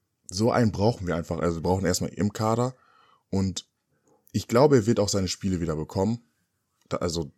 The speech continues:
da, das kann auch nicht auf Dauer gut gehen, dass wir Timber die ganze Zeit jetzt spielen lassen.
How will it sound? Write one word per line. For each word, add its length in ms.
da, 140
das 260
kann 180
auch 140
nicht 140
auf 140
Dauer 200
gut 200
gehen, 140
dass 180
wir 80
Timber 240
die 80
ganze 180
Zeit 100
jetzt 120
spielen 260
lassen. 300